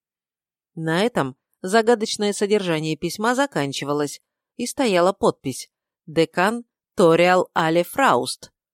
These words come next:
Первой мыслью Киры было «Занятная шутка. А что не в Хогвартс или колдостворец позвали?» Вторая, накрывшая молодую преподавательницу вместе с массивом памяти,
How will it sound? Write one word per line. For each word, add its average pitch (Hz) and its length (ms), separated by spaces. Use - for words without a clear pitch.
Первой 233 360
мыслью 214 440
Киры 254 300
было 151 440
«Занятная 196 800
шутка. - 500
А 202 120
что - 200
не 202 120
в - 80
Хогвартс 196 580
или 202 340
колдостворец 180 800
позвали?» 180 600
Вторая, 165 540
накрывшая 190 600
молодую 170 460
преподавательницу 156 1000
вместе 175 400
с - 100
массивом 156 580
памяти, 143 600